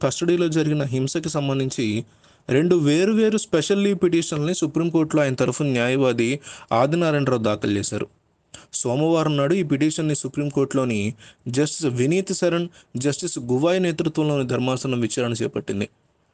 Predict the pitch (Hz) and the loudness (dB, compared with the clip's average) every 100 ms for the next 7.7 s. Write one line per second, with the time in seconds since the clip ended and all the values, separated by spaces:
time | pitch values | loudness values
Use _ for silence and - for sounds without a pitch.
0 | _ _ 113 107 139 143 139 131 117 117 | _ _ -6 -2 2 2 2 2 2 2
1 | 117 117 175 165 135 160 175 160 151 139 | 0 2 2 2 0 0 0 0 0 -2
2 | 139 143 170 135 147 151 135 113 104 104 | 0 0 0 0 0 0 0 0 2 0
3 | 101 110 104 - _ _ _ _ _ 143 | 0 -2 -4 -4 _ _ _ _ _ -2
4 | 135 170 202 214 214 202 208 196 185 156 | 2 2 2 2 0 0 0 2 2 2
5 | 139 165 165 160 147 131 196 - - - | 0 0 0 0 0 0 -2 -6 -14 -6
6 | 131 139 202 180 160 185 190 185 170 160 | -2 2 2 2 4 2 2 2 2 2
7 | 135 117 110 101 - 101 - | 2 2 2 0 -2 -6 -8